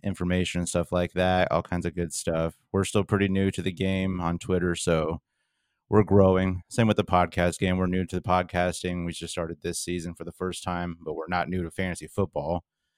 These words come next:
As we've said before, you know, we got around forty years of experience, and, um, all of us tend to have different opinions, but we're pretty successful in, like, the way that we approach the game. So we figured we put our heads together and get a little podcast going.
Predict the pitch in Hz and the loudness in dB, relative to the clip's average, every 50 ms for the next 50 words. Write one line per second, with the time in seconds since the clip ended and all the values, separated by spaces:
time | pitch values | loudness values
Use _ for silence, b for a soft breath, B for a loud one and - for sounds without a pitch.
0 | _ _ _ _ _ _ _ _ _ _ _ - 85 76 85 82 - - 92 82 | _ _ _ _ _ _ _ _ _ _ _ -10 -8 -6 -6 -8 -4 -2 -4 -2
1 | - 85 82 - 82 82 82 80 82 80 80 80 85 82 87 85 82 82 82 82 | -2 -4 -6 -4 -2 0 0 0 0 -2 -2 -4 -4 -2 0 0 2 2 0 0
2 | 85 - - 95 92 87 85 85 87 87 80 78 82 85 - - - 90 87 85 | -2 -2 -2 -2 0 0 2 0 0 0 0 -2 -4 -4 -4 -4 -2 -2 0 0
3 | 82 82 85 82 82 - - 80 80 80 78 78 78 76 78 78 73 71 - - | 0 0 -2 -4 -4 -6 -4 -4 -2 -2 -2 -2 -2 -4 -6 -8 -10 -12 -16 -16
4 | - _ _ - - 78 76 76 76 73 73 73 73 76 - _ _ _ _ - | -18 _ _ -6 -4 -2 -2 -2 -4 -4 -6 -6 -10 -12 -14 _ _ _ _ -18
5 | - _ _ _ _ _ _ _ _ _ _ _ _ _ _ - - 120 113 110 | -18 _ _ _ _ _ _ _ _ _ _ _ _ _ _ 6 8 8 8 8
6 | 104 104 - - - 104 98 87 87 87 87 80 - 90 - - 92 90 85 - | 6 4 2 4 4 4 4 4 4 2 2 2 0 -2 -2 0 -2 -2 0 0
7 | 85 85 85 85 87 87 90 90 82 80 76 87 82 80 80 85 85 82 - _ | -2 -2 0 0 0 0 -2 -2 -4 -4 -2 -2 -2 0 0 -2 -4 -4 -4 _
8 | - 95 90 - - - - - 90 87 82 - - 87 85 90 92 87 85 85 | -2 -2 -2 -2 -4 -10 -6 -4 -4 -4 -4 -4 -4 -4 -2 -2 -2 -2 -2 -4
9 | 82 82 - 85 80 80 78 80 78 82 82 - - 82 80 - - 82 78 82 | -4 -4 -4 -4 -2 -2 -4 -4 -4 -6 -6 -4 -4 -4 -4 -4 -6 -10 -8 -6
10 | 80 78 80 80 82 - - 80 78 78 73 - _ _ _ _ _ _ _ _ | -6 -6 -6 -8 -8 -4 -4 -4 -4 -4 -6 -10 _ _ _ _ _ _ _ _
11 | _ _ _ _ _ _ _ _ _ _ _ _ 95 90 - 98 87 85 85 90 | _ _ _ _ _ _ _ _ _ _ _ _ -4 -2 0 0 0 0 0 -2
12 | 87 - _ _ - - 123 104 98 92 87 92 87 - - - 80 87 85 82 | -2 -4 _ _ 0 2 4 6 6 6 4 2 -2 -4 -6 -4 -2 0 0 0
13 | 85 85 85 80 82 82 82 80 78 - 85 78 76 - - 78 73 71 - 80 | 0 0 0 -2 -2 -2 -2 -2 -2 0 0 0 0 -2 -4 -6 -6 -6 -6 -6
14 | 78 76 76 76 78 80 - | -4 -4 -4 -4 -6 -8 -10